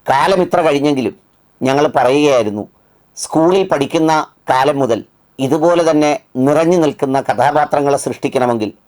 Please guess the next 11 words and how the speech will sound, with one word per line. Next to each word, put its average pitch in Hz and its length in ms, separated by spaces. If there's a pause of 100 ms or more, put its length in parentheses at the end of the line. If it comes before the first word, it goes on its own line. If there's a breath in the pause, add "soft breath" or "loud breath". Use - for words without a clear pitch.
(180)
അവർ 127 240 (380)
വ്യക്തിപരമായി 127 680 (540)
എന്തെല്ലാം 147 540 (520)
അർപ്പണ 156 320 (100)
മനോഭാവങ്ങൾ, 135 640 (640)
ഭക്ഷണ 175 320 (100)
ക്രമീകരണങ്ങൾ, 139 640 (400)
ജീവിതശൈലിയെ 160 880
ചിട്ടപ്പെടുത്തൽ 143 640
അടക്കമുള്ളവ 127 520 (600)
ഭംഗിയായി 139 520